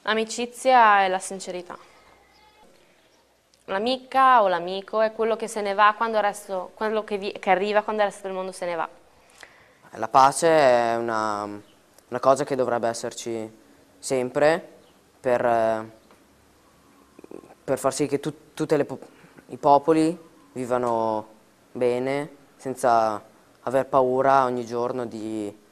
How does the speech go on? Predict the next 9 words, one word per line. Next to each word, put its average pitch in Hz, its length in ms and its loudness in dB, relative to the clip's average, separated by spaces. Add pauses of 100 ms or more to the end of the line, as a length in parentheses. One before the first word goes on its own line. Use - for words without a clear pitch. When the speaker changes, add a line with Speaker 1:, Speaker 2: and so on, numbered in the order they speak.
(200)
Speaker 2:
uscire 131 280 -6
di 127 120 -8
casa 120 680 0
e 113 40 -6
trovarsi 110 320 -8
qualcuno 110 340 -10
che 101 300 -10 (220)
gli - 80 -18
spara. 107 480 -6